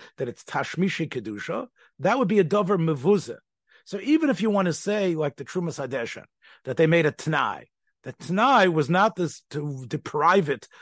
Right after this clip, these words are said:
of all status. It was to allow normal usage, but not a use that's considered a, a, a insulting use.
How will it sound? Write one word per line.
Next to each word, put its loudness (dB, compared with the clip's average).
of 0
all 4
status. -4
It -2
was 2
to 2
allow 4
normal 0
usage, -4
but -4
not -2
a 2
use -4
that's -6
considered 0
a, -4
a, -6
a -6
insulting -2
use. -10